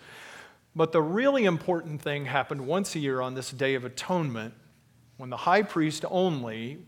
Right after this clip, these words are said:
had to offer the blood of a sacrifice and sprinkle himself and then go in the holy place and, and sprinkle the, uh, mercy seat of the ark,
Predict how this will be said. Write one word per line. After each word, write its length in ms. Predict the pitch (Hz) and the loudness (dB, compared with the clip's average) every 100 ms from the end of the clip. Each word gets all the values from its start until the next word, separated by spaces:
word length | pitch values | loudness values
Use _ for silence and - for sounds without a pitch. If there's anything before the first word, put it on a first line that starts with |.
| _ _ _ | _ _ _
had 180 | - 135 | -12 -6
to 120 | 131 | -6
offer 320 | 131 151 151 175 | 2 2 2 -2
the 100 | 131 | -4
blood 320 | 139 160 180 | 2 6 6
of 100 | 175 | 4
a 40 | |
sacrifice 1000 | 160 151 135 - 127 - 123 123 117 - - | -2 -2 -4 -4 -10 -4 -4 -4 -10 -12 -16
and 140 | 113 | -18
sprinkle 400 | 104 - 156 135 | -16 -8 -6 -6
himself 600 | 113 104 - 214 180 175 147 | -10 -10 0 4 6 4 0
and 100 | 131 | -8
then 100 | 123 | -6
go 200 | 131 120 | -6 -6
in 60 | |
the 60 | 113 | -6
holy 320 | - 175 160 | -2 0 0
place 440 | 160 165 151 139 | -2 -2 -2 -4
and, 140 | 120 104 - - - - - _ _ _ _ 135 127 | -10 -12 -18 -20 -20 -20 -20 _ _ _ _ -20 -14
and 160 | 139 135 | -8 -6
sprinkle 1000 | - - - 156 170 170 170 165 160 156 - - - _ _ | -4 -4 -4 -2 0 0 0 2 0 -2 -12 -20 -20 _ _
the, 480 | 123 139 135 135 135 - _ - | -8 -4 -4 -6 -10 -18 _ -20
uh, 60 | 127 139 | -20 -14
mercy 520 | 143 151 180 180 180 | -8 0 2 2 -2
seat 440 | 131 - 143 113 - | -2 -4 -4 -6 -10
of 160 | 143 131 | -12 -10
the 160 | 135 - | -10 -8
ark, 420 | 147 131 117 | -4 -4 -6